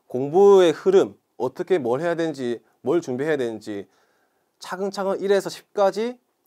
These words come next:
설명을 해주시거든요. 저는 이 부분에서 굉장히 마음에 들었고, 어, 나중에 이 차 공부법을 어떻게 하냐, 제가 이 질문에 나중에 다-, 답을 드릴 건데, 어, 약술 칠십 제라고 있습니다. 그게 너무 좋았습니다. 예, 그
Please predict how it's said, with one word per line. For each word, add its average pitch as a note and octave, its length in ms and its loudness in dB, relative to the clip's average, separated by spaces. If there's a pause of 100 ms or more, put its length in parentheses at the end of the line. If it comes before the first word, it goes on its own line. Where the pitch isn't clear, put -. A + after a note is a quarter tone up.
설명을 A#3+ 380 -2
해주시거든요. G#2+ 680 -10 (680)
저는 E3 240 -6
이 G3 60 -6
부분에서 G3+ 240 -2
굉장히 C#3 180 -6
마음에 A2+ 200 -6
들었고, A2 580 -8 (200)
어, C3 640 -4
나중에 F3+ 640 -2 (140)
이 B2+ 120 -10
차 G#3 160 2
공부법을 E3 500 -4
어떻게 C#3 340 -6
하냐, D#3+ 380 -2
제가 A#2+ 280 -4
이 B2 120 -6
질문에 C#3+ 380 -6
나중에 A2 240 -8
다-, A2+ 200 -6
답을 C3 300 -6
드릴 C3 160 -4
건데, G#2+ 440 -6 (460)
어, C#3+ 300 2
약술 A#3 280 -2
칠십 C4 340 -10
제라고 A#2+ 200 -4
있습니다. F#2 440 -12 (1000)
그게 F3+ 240 2
너무 D3+ 180 2
좋았습니다. G#2+ 560 -8 (360)
예, G2 220 -10 (220)
그 C#3+ 480 -4